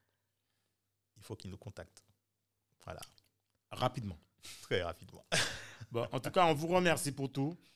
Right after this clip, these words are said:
Speaker 2: Encore une fois, n'hésitez pas, en fait, à, ben, à nous faire vos retours, à nous partager aussi, euh, comment vous, vous pensez, en fait. Alors oui, il y a un truc qui a été mis en place qu'on n'a pas parlé, c'est des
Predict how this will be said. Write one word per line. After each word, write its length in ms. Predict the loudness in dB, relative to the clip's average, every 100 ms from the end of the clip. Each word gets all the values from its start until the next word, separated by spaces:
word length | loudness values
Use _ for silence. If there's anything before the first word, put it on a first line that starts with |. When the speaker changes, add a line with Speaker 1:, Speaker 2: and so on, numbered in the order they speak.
| _ -10 -4
Speaker 2:
Encore 260 | 2 4
une 80 | 2
fois, 240 | 2 2
n'hésitez 380 | 4 2 0 -2
pas, 140 | 0 0
en 100 | 0
fait, 260 | -2 -2 0
à, 340 | 2 2 -2 -6
ben, 360 | -8 -6 -6 -6
à 100 | -4
nous 100 | -2
faire 160 | -2 0
vos 140 | 0
retours, 440 | 0 0 -2 -4 -4 -10 -20 -20 _
à 100 | -8 -4
nous 120 | -4
partager 480 | -2 -4 -2 -4 -2
aussi, 400 | -4 -6 -8 -4
euh, 220 | -4 -6
comment 300 | -4 -4 -2
vous, 180 | -4 -6
vous 100 | -8
pensez, 420 | -8 -8 -6 -6 -6
en 80 |
fait. 340 | -8 -8 -10 -8
Alors 220 | -2 2
oui, 160 | 2 0
il 60 | 0
y 60 |
a 80 | 0
un 80 | -2
truc 200 | -4 -8
qui 80 | -8
a 20 |
été 100 | -8
mis 60 |
en 80 | -8
place 160 | -8 -8
qu'on 80 | -10
n'a 60 |
pas 100 | -10
parlé, 240 | -8 -8 -8
c'est 220 | -10 -10
des 260 | -10 -10